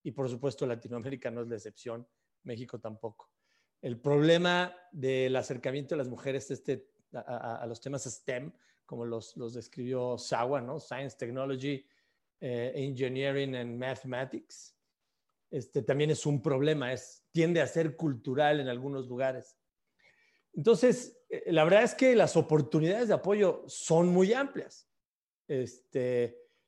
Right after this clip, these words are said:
eh, con base en mi responsabilidad de establecer, eh,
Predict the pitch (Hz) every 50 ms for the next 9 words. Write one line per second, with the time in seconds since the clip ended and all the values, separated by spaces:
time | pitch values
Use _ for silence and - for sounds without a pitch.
0 | _ _ _ _ _ - 185 139 135 - 139 156 151 160 202 214 208 - 240 233
1 | 220 185 156 151 131 - 147 143 123 143 135 135 135 139 147 156 160 165 165 160
2 | - - 143 123 123 120 113 - 147 151 156 160 - - - - _ _ _ -
3 | 156 131 127 123 120 120 117 117 117 117 113 113 113